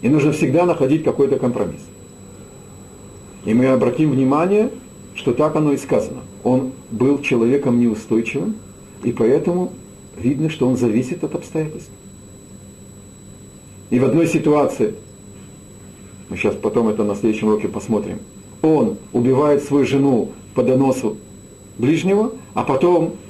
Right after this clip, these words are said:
казнит ближнего по доносу жены. То же самое, только немножечко наоборот. Итак, Ахашвирош утверждает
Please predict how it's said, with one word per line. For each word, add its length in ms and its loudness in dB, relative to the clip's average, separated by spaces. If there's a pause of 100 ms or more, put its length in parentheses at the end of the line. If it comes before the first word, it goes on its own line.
(300)
казнит 400 2
ближнего 420 2
по 140 0
доносу 340 2
жены. 320 0 (3250)
То 100 2
же 120 4
самое, 340 2
только 220 -2
немножечко 600 -2
наоборот. 380 -8 (1400)
Итак, 400 -2 (2500)
Ахашвирош 720 2 (1200)
утверждает 840 2